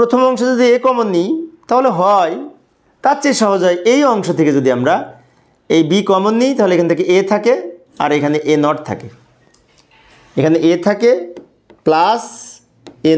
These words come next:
নট থাকে। এবার এটার মান কিন্তু ওয়ান। তো এটার মান যদি ওয়ান হয়, আমরা লিখতে পারি এ প্লাস বি into এটার মান ওয়ান। তাহলে এ প্লাস বিকে ওয়ান দিয়ে গুণ করলে বি হয়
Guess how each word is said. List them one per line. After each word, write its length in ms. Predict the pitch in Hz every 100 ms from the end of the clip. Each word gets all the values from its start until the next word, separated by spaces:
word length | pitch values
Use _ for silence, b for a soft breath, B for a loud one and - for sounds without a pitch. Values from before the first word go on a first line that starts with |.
| 151
নট 140 | 156 -
থাকে। 200 | 110 95 - _ _ - - - - - - - b b b -
এবার 140 | 240 254 226
এটার 200 | 233 269
মান 120 | 240 240
কিন্তু 180 | 233 226 180
ওয়ান। 220 | 139 127 110 95 - _ - _ b b b
তো 40 | -
এটার 160 | 175 240
মান 80 | 262 254
যদি 100 | 233 196
ওয়ান 160 | 208 208
হয়, 100 | 170 160
আমরা 140 | 160 170
লিখতে 180 | 170 180
পারি 160 | 156 180 - 165
এ 20 | 196 190
প্লাস 260 | 175 196 - - _ _ -
বি 100 | 139 180
into 220 | 170 156 202 - 160
এটার 180 | 143 147
মান 100 | 147 143
ওয়ান। 180 | 139 143 107 - _ _ _ _ b b b b b b b -
তাহলে 180 | 147 151 196
এ 20 | 208
প্লাস 280 | 202 220 233 - - 143 127 - - 139
বিকে 260 | 170 175 233 214
ওয়ান 180 | 175 175
দিয়ে 140 | 175 165
গুণ 100 | 170 170
করলে 200 | 175 220 254
বি 100 | 123 127
হয় 160 | 110